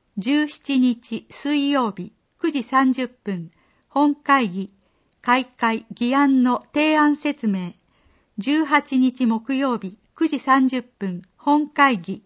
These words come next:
議案の提案説明。二十四日水曜日九時三十分、本会議、令和二年度関係議案質疑、委員会付託。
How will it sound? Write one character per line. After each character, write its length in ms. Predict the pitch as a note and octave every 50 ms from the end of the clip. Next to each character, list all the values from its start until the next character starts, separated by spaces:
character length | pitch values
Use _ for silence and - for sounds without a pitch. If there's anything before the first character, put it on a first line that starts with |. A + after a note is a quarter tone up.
| _ _ _ _ _ -
議 180 | G#3 A#3 A#3+ C4
案 200 | C#4 C#4 C4+ C4
の 120 | B3 B3+
提 320 | B3 B3+ - C#4+ D4 D4 D4
案 200 | D4 D4 C#4+ C#4
説 320 | - - C#4 C4+ - - G3
明。 260 | F#3 F3+ E3+ E3 - _ _ _ _ _ _ _ _ _ _ _ _ _ _
二 160 | - C4 D4+
十 220 | D4 D4+ D4 C4 A#3
四 220 | G#3 G#3+ G#3+ G3+
日 220 | G3+ _ - A#3+ A3+
水 360 | - - C4+ C#4 C#4 C#4+ C#4
曜 200 | C#4+ C4+ B3 G#3
日 200 | F3+ G3 F#3 - _ _ _
九 140 | - - D#4
時 100 | - B3+
三 300 | - - B3+ B3+ B3+ B3
十 140 | - B3+ A#3
分、 400 | A#3+ _ _ - F#3+ F3+ E3 - _ _ _ _ _ _ _ _ _ _
本 260 | - C#4 D4 D4 D4
会 320 | D4 - C#4 C4+ B3 G3+
議、 200 | E3+ - F#3+ - _ _ _ _ _ _ _ _ _ _ _ -
令 320 | G3+ G#3 B3+ C#4+ D4+ D#4 D#4
和 160 | D4 D4 D4
二 160 | C4+ C4+ C4+
年 280 | C4+ C#4 C#4 B3 A3 F#3+
度 200 | G#3 G3+ F#3+ F#3+
関 340 | - - C#4 C#4+ D4 D4
係 280 | D4 - D4 C#4+ C#4 A#3+
議 200 | - C4+ C4+ C4
案 280 | A3+ G#3 F#3+ F3+ E3+ F#3
質 300 | F3+ - - - - D4 C4+
疑、 260 | G3 - G#3 F#3 - _ _ _ _ _ _ _ _ _ -
委 160 | A3+ B3 C#4
員 160 | D#4 E4 D#4+
会 320 | D#4 - - A3 G3+ F#3 F3+
付 160 | - - -
託。 440 | - A3+ A3+ G#3+ - - G#3 F#3+ -